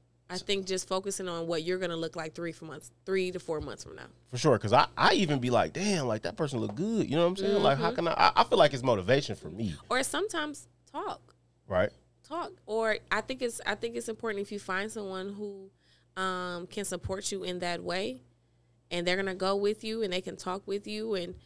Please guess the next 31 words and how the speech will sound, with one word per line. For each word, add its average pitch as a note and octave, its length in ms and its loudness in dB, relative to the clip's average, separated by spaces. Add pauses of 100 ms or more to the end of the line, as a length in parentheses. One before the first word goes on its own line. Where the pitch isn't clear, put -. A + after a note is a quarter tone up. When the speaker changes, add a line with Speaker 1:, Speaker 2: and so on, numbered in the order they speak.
(440)
Speaker 1:
talk. - 440 -6 (800)
Speaker 2:
It - 80 -4
ain't G#2 200 2
that F2+ 160 2
easy C#2+ 280 -4
though. B1+ 260 -12 (200)
Speaker 1:
It's C#4+ 220 4
not. G#3 360 4
When G#3 140 4
I A3+ 160 4
do, A3 160 -2
like, G#3 220 -4
a G3 60 -4
first G3+ 300 -4
day G3 200 -2
thing, G3 340 -4
I, F#3 200 0
you F3+ 180 -8
know, E3+ 140 -2
when F3 140 -2
I, F#3 200 4
I F#3 80 2
always G#3+ 260 2
sketch G3 300 -2
the F#3 100 -8
room F3 300 -6
out - 320 -10 (100)
and F3 80 -10
I F3 60 -2
always F3 260 -2
see E3+ 540 -6